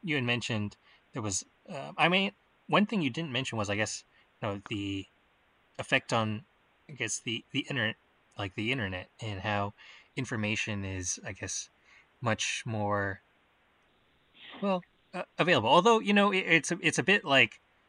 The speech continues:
the, the folks who were able to spread, like, the big corporations, y-, yes, it's even their information they can spread everywhere, but for some smaller, you know, operations, maybe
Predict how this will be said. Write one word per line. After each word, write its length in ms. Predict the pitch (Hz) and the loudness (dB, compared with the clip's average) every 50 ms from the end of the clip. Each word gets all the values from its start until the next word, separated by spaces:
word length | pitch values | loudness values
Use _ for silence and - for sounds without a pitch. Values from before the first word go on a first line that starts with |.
| _ _ _ _ _ _ _ _ _ | _ _ _ _ _ _ _ _ _
the, 80 | - 127 | -4 -2
the 120 | 101 123 | -2 0
folks 360 | 117 151 170 165 - - - | 4 4 4 4 4 0 -4
who 240 | - 143 127 156 - - _ _ _ | -2 0 0 0 -2 -6 _ _ _
were 260 | 208 - 120 117 127 - - _ _ _ _ _ _ _ _ _ _ _ _ - | -4 0 2 2 2 2 0 _ _ _ _ _ _ _ _ _ _ _ _ 0
able 260 | 135 131 127 123 120 | 2 2 2 2 0
to 120 | - 120 | -2 -2
spread, 340 | 107 - - - 120 113 104 - _ _ _ _ _ _ _ | -4 -4 0 0 0 0 0 -4 _ _ _ _ _ _ _
like, 160 | - 131 - - _ _ | 0 0 0 -2 _ _
the 80 | - | -6
big 260 | 104 - 196 196 139 - _ _ _ | 2 4 4 2 2 -2 _ _ _
corporations, 760 | - 127 - - 131 131 135 123 - 110 95 95 95 - - - _ - _ _ | 0 0 0 2 2 2 2 2 0 -4 -6 -6 -8 -10 -12 -16 _ -20 _ _
y-, 140 | 190 170 - - _ | -14 -14 -14 -14 _
yes, 380 | 208 151 143 135 98 92 - | -2 2 4 4 4 4 0
it's 160 | 127 107 - | -4 -2 -2
even 240 | 143 135 131 123 - - | -2 -2 -2 -4 -6 -8
their 200 | - 123 127 147 | -2 2 4 4
information 600 | 156 151 131 - 139 120 110 110 104 - 113 107 101 | 4 4 0 -4 -4 -4 -2 -2 -4 -4 -6 -6 -6
they 140 | 98 107 101 | -6 -6 -4
can 120 | - 104 | -4 -6
spread 380 | - - - - 110 104 101 - - - - - _ _ _ | -8 -6 -4 -2 -2 -2 -2 -4 -14 -20 -20 -20 _ _ _
everywhere, 420 | 135 139 123 113 98 95 92 92 92 | 2 2 2 2 -2 -2 -4 -4 -2
but 160 | 101 113 - _ - - _ _ _ _ _ _ _ _ | -4 -6 -6 _ -18 -20 _ _ _ _ _ _ _ _
for 400 | - 135 120 113 113 107 - - _ _ _ | 0 2 2 2 2 0 -2 -4 _ _ _
some 260 | - - 143 120 110 | -10 -6 -4 -2 -2
smaller, 680 | 104 - - 131 135 143 139 127 113 107 104 98 101 - _ _ | -2 -4 -2 0 0 2 2 2 2 2 2 0 -2 -6 _ _
you 80 | - 110 | -8 -6
know, 200 | 101 95 107 - _ _ - | -4 -4 -6 -8 _ _ -4
operations, 520 | 113 - - 104 98 95 - - 101 92 - | -4 -2 0 -2 -4 -4 -4 -8 -10 -8 -8
maybe 360 | 104 92 98 95 95 92 | -8 -8 -6 -8 -8 -8